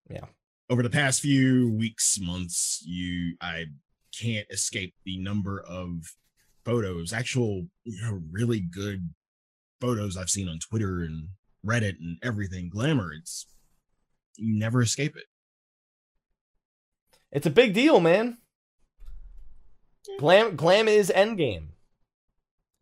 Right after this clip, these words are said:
Speaker 1: So they want,
Speaker 2: Very
Speaker 1: everyone
Speaker 2: true.
Speaker 1: wants to customize everything. That's it. Um, there's new, there's a new type of house. They made some changes to subaquatic voyages.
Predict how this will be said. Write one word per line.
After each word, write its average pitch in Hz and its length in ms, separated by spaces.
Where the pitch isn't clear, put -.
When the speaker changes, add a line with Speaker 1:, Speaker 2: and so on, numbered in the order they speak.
Speaker 1:
So - 160
they 135 120
want, 143 180
Speaker 2:
Very 170 100
Speaker 1:
everyone 175 60
Speaker 2:
true. 175 60
Speaker 1:
wants 175 180
to - 20
customize 180 440
everything. 190 480
That's 117 180
it. 180 260
Um, 127 580
there's 123 200
new, 143 200
there's 131 280
a 135 40
new 147 80
type 131 260
of 107 80
house. 156 360
They 131 60
made 113 140
some 101 120
changes 98 400
to 95 180
subaquatic 85 560
voyages. 120 840